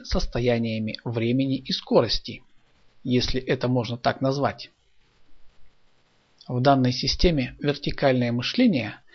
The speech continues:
на начальной стадии считается примитивным и слабоскоростным, поэтому наш абсолют там уже им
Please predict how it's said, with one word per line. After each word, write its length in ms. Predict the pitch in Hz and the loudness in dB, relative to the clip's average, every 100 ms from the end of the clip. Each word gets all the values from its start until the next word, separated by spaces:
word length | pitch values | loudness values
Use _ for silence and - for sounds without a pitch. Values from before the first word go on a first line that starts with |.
| - - - _ 160 | -20 -20 -20 _ -2
на 60 | |
начальной 560 | 185 220 147 117 107 - | 0 2 0 0 -2 -8
стадии 720 | - - 127 170 202 113 92 _ - | -8 -4 0 2 2 -2 -6 _ -14
считается 640 | - 127 135 143 143 185 | -10 -6 2 2 2 -2
примитивным 760 | 233 240 254 175 113 98 127 - _ _ - - | 4 6 6 2 0 -4 -8 -14 _ _ -12 -4
и 140 | 127 - - | -2 -4 -8
слабоскоростным, 1120 | - - 123 131 - 160 185 - 190 113 - _ _ _ _ - - - _ | -10 -2 0 0 -2 2 2 2 -2 -2 -6 _ _ _ _ -20 -20 -20 _
поэтому 480 | 127 123 120 110 104 | 2 4 2 -2 -4
наш 360 | 95 139 208 - | 0 0 0 0
абсолют 680 | - - - 117 117 113 - _ _ - | -4 -2 -2 -2 -2 -6 -16 _ _ -4
там 320 | 131 214 247 | 2 2 2
уже 240 | - 135 127 | -2 -4 -4
им 340 | 151 123 113 | -2 -2 -2